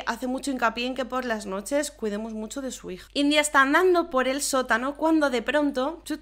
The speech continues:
churrun, chuchun, <gasps> un maldito ataúd. ¿Qué me estás contando? Dime, por favor, que está vacío, porque como dentro esté el cuerpo de la madre de Mai o de alguna de las niñeras, como que me cago, ¿eh? Como que me cago.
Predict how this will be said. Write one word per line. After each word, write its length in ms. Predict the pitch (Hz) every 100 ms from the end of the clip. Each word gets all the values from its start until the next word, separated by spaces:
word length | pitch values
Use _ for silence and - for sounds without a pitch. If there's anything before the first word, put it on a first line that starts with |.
| -
churrun, 380 | 254 269 320 294
chuchun, 440 | 214 - 339 349 349 415 494 494
<gasps> 340 | 440 381 -
un 200 | 311 359 494
maldito 720 | 277 285 262 240 233 294 359 381 381 -
ataúd. 520 | 247 214 202 269 359 -
¿Qué 120 | 254
me 100 | 330
estás 380 | 349 269 302 - -
contando? 680 | 247 208 202 202 254 349 440
Dime, 280 | - 269 311
por 180 | 277 294
favor, 300 | 294 277 285
que 60 | 302
está 240 | 247 285
vacío, 540 | 269 254 269 285 359 339
porque 300 | 285 277 254
como 240 | 254 247
dentro 320 | 269 311 311
esté 440 | 339 - - 214 202
el 240 | 247 240 -
cuerpo 640 | 277 285 262 - 196 -
de 140 | 220 269
la 120 | 226
madre 300 | 226 247 285
de 140 | 311
Mai 320 | 285 220 214 -
o 100 | 247
de 80 | 240
alguna 300 | 226 240 285
de 100 | 294
las 160 | 294
niñeras, 540 | 269 262 262 302 349 359
como 220 | 233 214
que 80 | 214
me 140 | 202
cago, 340 | 202 226 214 208
¿eh? 100 | 302
Como 220 | 262 247
que 120 | 240
me 120 | 233 220
cago. 400 | 262 269 208